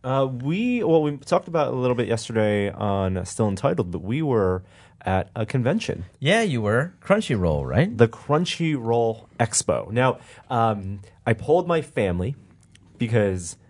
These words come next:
Speaker 1: uh, I was curious about this, and, uh, I asked them, "When I say Crunchyroll, what do you,
Speaker 2: Mm-hmm.
Speaker 1: wh-, what do you think that is?" I, I tell you, it's a, it's a content channel.
Speaker 2: Yeah.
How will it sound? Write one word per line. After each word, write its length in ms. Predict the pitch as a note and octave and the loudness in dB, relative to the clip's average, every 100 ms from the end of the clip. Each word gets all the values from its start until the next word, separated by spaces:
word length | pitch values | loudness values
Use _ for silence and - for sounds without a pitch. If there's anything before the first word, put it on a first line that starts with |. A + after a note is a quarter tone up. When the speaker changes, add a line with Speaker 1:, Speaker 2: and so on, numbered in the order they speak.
| _ | _
Speaker 1:
uh, 140 | G2+ F2+ | -6 -4
I 100 | F#2+ | 2
was 140 | A2+ A2 | 2 0
curious 320 | - F#2 - | -2 -2 -2
about 240 | F2 D2+ | -4 -2
this, 380 | F#2 G2 C3+ - | 0 -2 -2 -8
and, 800 | - F#2+ E2+ E2 E2+ E2+ F2 E2+ E2+ - - - - - _ - - _ - | -6 -4 -2 -2 -4 -6 -8 -12 -14 -20 -20 -20 -20 -20 _ -20 -20 _ -4
uh, 40 | |
I 420 | F#2+ F2+ E2 C#2+ | -2 0 -2 -4
asked 300 | G#2+ B2 C3+ | 0 0 0
them, 340 | - A2+ G#2 G2 - - _ _ - - _ _ | -2 -2 -2 -8 -20 -20 _ _ -20 -20 _ _
"When 180 | G#2+ B2+ | -2 2
I 80 | E3 | 2
say 440 | E3 D#3+ C3+ A2+ | 2 2 2 -2
Crunchyroll, 800 | - F#3+ G#3+ - E2 D2+ C#2+ B2 | -2 -2 0 -2 -2 -2 -4 -4
what 140 | A2 A2+ | 2 2
do 60 | |
you, 60 | - | 2
Speaker 2:
Mm-hmm. 80 | A2+ | 0
Speaker 1:
wh-, 220 | A#2 G#2+ | -4 0
what 60 | B2+ | 0
do 80 | |
you 80 | D3 | 0
think 380 | A#2 - D#3 A2 | -4 0 0 0
that 160 | A2 G2+ | 0 0
is?" 120 | F#2+ | 0
I, 260 | G#2+ G#2+ | -2 0
I 40 | A2 | 2
tell 240 | C3+ C3 | 4 2
you, 80 | A#2 | 2
it's 120 | A2 | 0
a, 360 | G#2+ F#2+ F2+ F2+ | 0 0 0 0
it's 100 | F2+ | 0
a 140 | F2 - - | -2 -4 -4
content 640 | - B2+ B2+ A#2 - - _ - | 0 0 0 -2 -4 -18 _ -20
channel. 480 | - A#2 F#2+ A2 D3+ - | -4 0 2 0 -2 -6
Speaker 2:
Yeah. 220 | G2+ D#2+ | -6 -6